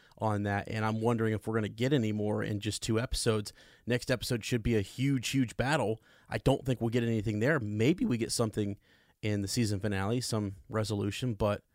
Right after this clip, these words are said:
it's, it's, it's done. There's no more fighting to be had, I think, by that time. So,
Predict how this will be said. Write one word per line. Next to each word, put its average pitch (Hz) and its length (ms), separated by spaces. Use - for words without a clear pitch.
it's, - 360
it's, - 300
it's 110 180
done. 139 340
There's 110 140
no 135 100
more 131 160
fighting 127 340
to 117 80
be 107 100
had, 131 220
I 113 60
think, 107 300
by 104 160
that 104 220
time. - 280
So, - 380